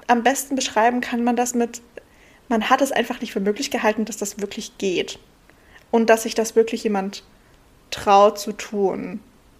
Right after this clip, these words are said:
wenn ihr wisst, was ich meine. Und, ähm, gerade in solchen Situationen, die,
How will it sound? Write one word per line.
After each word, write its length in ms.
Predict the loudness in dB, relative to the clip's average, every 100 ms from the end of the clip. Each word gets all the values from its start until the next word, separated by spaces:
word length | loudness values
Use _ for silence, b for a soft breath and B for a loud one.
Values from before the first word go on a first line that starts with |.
| _ _ 2
wenn 160 | 2
ihr 80 | 4
wisst, 160 | 0 -2
was 120 | -8
ich 120 | -8
meine. 340 | -6 -6 -6 -6
Und, 480 | -4 -2 -2 -6 -2
ähm, 520 | 0 0 -2 -6 -8 -16 _ _ _ b b b _ -4
gerade 380 | -2 2 4 4
in 180 | 4 2
solchen 340 | 2 2 0
Situationen, 1000 | 0 0 2 2 0 0 4 4 4 2
die, 580 | 2 0 2 4 4 4